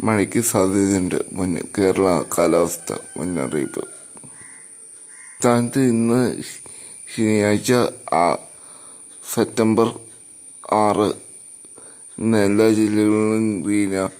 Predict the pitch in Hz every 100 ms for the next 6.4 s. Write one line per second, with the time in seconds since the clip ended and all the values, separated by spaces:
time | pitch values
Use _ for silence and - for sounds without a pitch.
0 | - - - - - 87 98 - 104 98
1 | 90 - 92 - 104 85 - - - 90
2 | 90 92 95 82 - 87 80 67 50 -
3 | - - - - - - - - - -
4 | - - - - - - - 131 123 120
5 | - - 117 - 117 113 113 113 98 110
6 | 101 - - 104